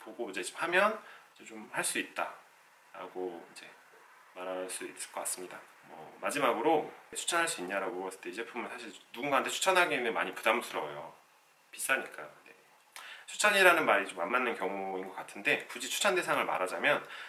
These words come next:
사고 싶은 사람인데 좀 지불 능력이 좀 있는 사람, 네, 너무 무리하지 않았으면 좋겠다는 말이죠. 그리고 말한 것처럼 컴퓨터만 사는 게 아니라 추가로 사야 하고, 그 사야 하는 게 좀 비싸요.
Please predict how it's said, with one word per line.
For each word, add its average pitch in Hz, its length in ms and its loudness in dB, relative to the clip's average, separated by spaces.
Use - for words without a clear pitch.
사고 202 260 4
싶은 170 760 -4
사람인데 151 520 0
좀 95 340 -12
지불 120 280 0
능력이 101 300 -2
좀 - 160 -16
있는 113 240 -4
사람, 101 340 -4
네, 82 120 -18
너무 101 160 -10
무리하지 95 280 -2
않았으면 90 540 -10
좋겠다는 87 400 -10
말이죠. 80 380 -10
그리고 117 160 0
말한 123 180 10
것처럼 123 320 4
컴퓨터만 202 540 4
사는 185 240 6
게 117 80 6
아니라 139 380 6
추가로 175 260 2
사야 175 240 4
하고, - 420 -2
그 131 80 -10
사야 208 300 8
하는 190 180 2
게 - 100 -6
좀 - 160 -14
비싸요. - 480 -2